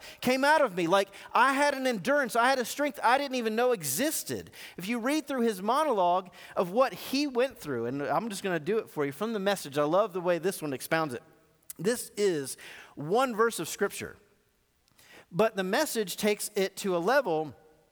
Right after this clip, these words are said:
that gives us commentary, because it's a paraphrase, to explain what Paul is saying. He says this,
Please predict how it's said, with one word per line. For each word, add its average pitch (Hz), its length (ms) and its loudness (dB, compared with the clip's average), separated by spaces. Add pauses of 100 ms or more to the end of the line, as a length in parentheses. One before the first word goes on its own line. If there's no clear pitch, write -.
(480)
that 175 220 0
gives 214 240 0
us 190 100 -4
commentary, 175 800 -2 (500)
because 175 220 -2
it's 156 100 -12
a - 40 -14
paraphrase, 147 640 -2 (280)
to 185 80 -6
explain 185 440 -2
what 202 240 0
Paul 175 200 0
is 135 60 -10
saying. 147 280 -2
He 147 60 -8
says 160 260 -4
this, 160 220 -2